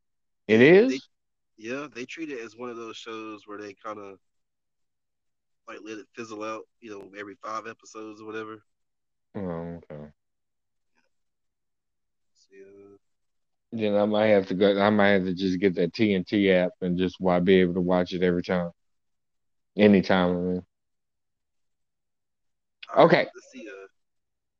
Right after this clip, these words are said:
Speaker 2: tag team match of the year.
Speaker 1: Ah, I, I, I,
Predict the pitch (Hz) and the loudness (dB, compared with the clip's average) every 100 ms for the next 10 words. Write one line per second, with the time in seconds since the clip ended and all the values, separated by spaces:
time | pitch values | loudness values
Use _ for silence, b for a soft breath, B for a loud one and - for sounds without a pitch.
0 | _ _ _ _ _ - 147 143 135 135 | _ _ _ _ _ -18 -14 -14 -16 -16
1 | 110 107 101 - 98 95 92 _ _ _ | -14 -14 -18 -20 -20 -20 -20 _ _ _
2 | _ _ _ _ _ _ _ _ - - | _ _ _ _ _ _ _ _ -14 -12
3 | - 113 98 90 82 82 85 85 92 95 | -4 0 2 4 4 4 4 4 4 4
4 | 95 90 85 98 90 85 | 2 0 0 0 0 0